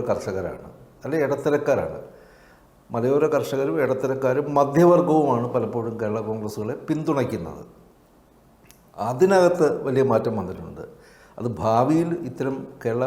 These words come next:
കോൺഗ്രസ് പ്രസ്ഥാനങ്ങൾക്ക് തന്നെ തിരിച്ചടിയാകാൻ ഇടയുണ്ടെന്നാണ് എനിക്ക്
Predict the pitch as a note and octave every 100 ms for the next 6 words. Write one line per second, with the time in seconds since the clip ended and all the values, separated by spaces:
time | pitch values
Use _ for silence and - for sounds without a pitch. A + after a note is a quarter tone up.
0 | B2+ B2+ B2+ B2 A#2 G#2+ - A#2+ B2 C3
1 | C3 C#3 A#2+ B2 B2+ B2 A2 A#2 A2+ A#2+
2 | G#2 G2+ G#2+ A2 - G2 G#2 G2+ G#2 G2+
3 | G2 A#2+ A#2